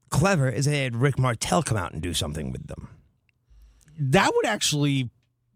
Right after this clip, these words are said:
Speaker 2: be smart. That won't happen.
Speaker 1: No, of course not.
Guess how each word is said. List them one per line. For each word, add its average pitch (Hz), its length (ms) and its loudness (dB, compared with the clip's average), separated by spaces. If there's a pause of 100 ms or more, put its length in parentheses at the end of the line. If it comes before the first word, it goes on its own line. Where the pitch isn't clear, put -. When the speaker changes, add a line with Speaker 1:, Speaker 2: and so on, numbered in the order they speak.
(560)
Speaker 2:
be 123 140 2
smart. 135 480 0 (100)
That 110 200 2
won't 104 180 -2
happen. 98 360 -2 (160)
Speaker 1:
No, 185 160 6
of 131 80 0
course 165 220 2
not. - 180 -4